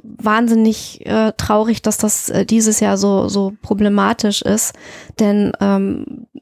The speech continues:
also ganz viele Menschen sehen eben Weihnachten nicht nur als, als reines Konsumfest, sondern ich hab sogar den Eindruck, dass sich das wieder in den letzten Jahren ein bisschen gewandelt hat,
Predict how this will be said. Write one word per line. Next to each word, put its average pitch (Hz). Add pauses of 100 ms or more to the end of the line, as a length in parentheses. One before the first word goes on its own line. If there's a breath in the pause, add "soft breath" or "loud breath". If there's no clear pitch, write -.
(140)
also 208
ganz 226
viele 233
Menschen 220
sehen 214
eben 208
Weihnachten 202
nicht -
nur 277
als, -
als -
reines 220
Konsumfest, 226
sondern 233
ich 208
hab -
sogar 214
den 208
Eindruck, 226
dass 226
sich 220
das 214
wieder 214
in 214
den 214
letzten 220
Jahren 220
ein -
bisschen 220
gewandelt 214
hat, 226